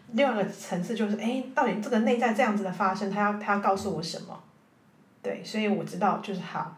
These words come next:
他们要我留在我的通道里头，先不做互动，完整的先把讯息给出去就好了。好，那今天就到这里。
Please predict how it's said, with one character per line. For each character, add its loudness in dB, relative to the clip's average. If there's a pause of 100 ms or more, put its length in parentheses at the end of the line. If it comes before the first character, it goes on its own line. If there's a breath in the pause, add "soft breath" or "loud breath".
(120)
他 -2
们 0
要 2
我 0
留 0
在 2
我 0
的 0
通 -2
道 4
里 -4
头， -6
先 -4
不 -8
做 0
互 -6
动， -2 (480 loud breath)
完 2
整 4
的 2
先 -4
把 -2
讯 -2
息 -6
给 -8
出 -8
去 -8
就 -2
好 -10
了。 -14 (440 loud breath)
好， -6 (320 loud breath)
那 2
今 4
天 2
就 4
到 4
这 2
里。 -8